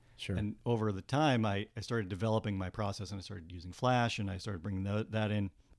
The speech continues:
Speaker 2: So I'm the guy sitting over in the corner of the bar with little flashes going off, you know, and fortunately the place we were meeting was, like, you know, downstairs at a bar in Koreatown, and it was, like, nobody cared. But, like,
Speaker 1: Right, right.
Speaker 2: it was,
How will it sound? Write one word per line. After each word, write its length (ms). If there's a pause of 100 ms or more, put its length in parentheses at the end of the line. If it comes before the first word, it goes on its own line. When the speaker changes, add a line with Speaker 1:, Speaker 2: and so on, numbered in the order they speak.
(460)
Speaker 2:
So 100
I'm 80
the 80
guy 220
sitting 260
over 180
in 60
the 80
corner 300
of 60
the 60
bar 360 (580)
with 100
little 140
flashes 340
going 200
off, 160 (500)
you 140
know, 180
and 220 (160)
fortunately 340
the 140
place 240
we 60
were 80
meeting 280
was, 160
like, 260 (640)
you 80
know, 120
downstairs 680
at 60
a 60
bar 200
in 60
Koreatown, 480
and 140
it 60
was, 140
like, 140 (260)
nobody 300
cared. 380
But, 120
like, 80
Speaker 1:
Right, 220
right. 240 (2000)
Speaker 2:
it 100
was, 380